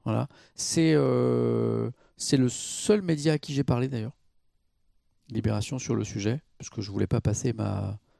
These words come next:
ma vie en interview sur Question pour un champion. Je voulais pas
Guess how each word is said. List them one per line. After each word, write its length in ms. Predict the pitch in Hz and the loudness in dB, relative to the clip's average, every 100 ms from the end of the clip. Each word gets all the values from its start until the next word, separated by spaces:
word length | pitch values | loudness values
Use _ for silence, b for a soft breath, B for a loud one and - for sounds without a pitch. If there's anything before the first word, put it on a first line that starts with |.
| _ _ _ - | _ _ _ -2
ma 140 | 101 | -2
vie 220 | 104 127 | 0 -4
en 280 | 139 113 104 | -2 -2 -2
interview 360 | 117 117 107 127 | -4 -2 -4 -4
sur 80 | |
Question 240 | 117 120 113 | -8 -8 -6
pour 120 | 110 | -6
un 40 | |
champion. 340 | 98 101 98 127 | -6 -8 -8 -8
Je 60 | |
voulais 180 | 117 92 | -6 -4
pas 400 | 92 104 101 104 | -4 -4 -6 -10